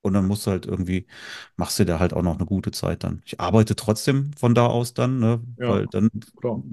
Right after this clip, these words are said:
Speaker 1: würde jetzt mein Gewissen tatsächlich sagen, ich kann jetzt hier nicht eine Woche lang nichts machen, das geht mal
Speaker 2: Mhm.
Speaker 1: gar nicht.
Speaker 2: Nee.
Speaker 1: So, also hab ich Laptop mit und W lan und dann kann ich auch arbeiten.
Speaker 2: Hängematte, äh, sch-, äh, Füße hoch und dann Bilder bearbeiten schon mal.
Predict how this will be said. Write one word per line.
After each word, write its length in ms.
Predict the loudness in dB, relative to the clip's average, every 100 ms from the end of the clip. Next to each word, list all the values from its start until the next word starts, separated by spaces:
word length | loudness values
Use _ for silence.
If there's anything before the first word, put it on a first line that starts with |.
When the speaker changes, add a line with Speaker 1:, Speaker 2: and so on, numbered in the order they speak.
| 2
Speaker 1:
würde 200 | 4 6
jetzt 220 | 6 6
mein 300 | 4 6 4
Gewissen 400 | 4 2 2 2
tatsächlich 420 | 2 2 0 -2
sagen, 220 | 0 0
ich 100 | 0
kann 160 | -2 0
jetzt 160 | 2 2
hier 140 | 0
nicht 180 | 0 -2
eine 140 | -4
Woche 180 | -2 0
lang 280 | 2 4 4
nichts 200 | 4 4
machen, 280 | 4 6 4
das 140 | 4
geht 180 | 4 4
mal 100 | 4
Speaker 2:
Mhm. 40 |
Speaker 1:
gar 180 | 4 2
nicht. 240 | 2 -2 -8 _ -20 _ _ 0
Speaker 2:
Nee. 340 | 4 4 0 _ _ _ _ _ _ _ _ _ _ _ _ _ -14
Speaker 1:
So, 140 | -4
also 360 | -2 0 0 0
hab 80 | -2
ich 120 | 0
Laptop 400 | -2 4 4 6
mit 260 | 6 6 2
und 320 | -2 -2 0
W 120 | 2
lan 260 | 2 2 2
und 120 | -2
dann 280 | -2 -4 -6 -8
kann 140 | -8
ich 160 | -6 -8
auch 160 | -2
arbeiten. 60 | 4
Speaker 2:
Hängematte, 920 | 10 10 10 8 6 4 6 6 4 -2 -6
äh, 60 |
sch-, 200 | -6 -2
äh, 600 | 0 0 0 -6 -8 -10
Füße 320 | 2 4 8
hoch 160 | 8 8
und 440 | 6 2 0 -2 0
dann 340 | 2 0 0
Bilder 220 | 4 6
bearbeiten 380 | 6 2 -2 -6
schon 140 | -4 -4
mal. 120 | -4